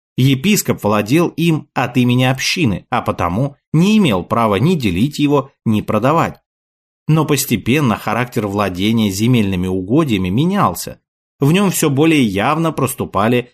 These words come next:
феодальные черты. По мере снижения политической значимости Рима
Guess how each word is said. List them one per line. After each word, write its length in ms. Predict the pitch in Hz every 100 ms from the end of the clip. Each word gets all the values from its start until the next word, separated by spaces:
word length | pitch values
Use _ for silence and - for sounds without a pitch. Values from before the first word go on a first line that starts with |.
| _
феодальные 720 | - 165 92 90 85 90 98
черты. 580 | - 135 131 131 82 - _ _ _ _ _ _ _ _ _ -
По 120 | 131
мере 240 | 147 143
снижения 540 | 131 143 123 135 127 117
политической 720 | 123 117 131 123 117 - 104
значимости 680 | 107 113 107 104 98 -
Рима 460 | 92 127 139 90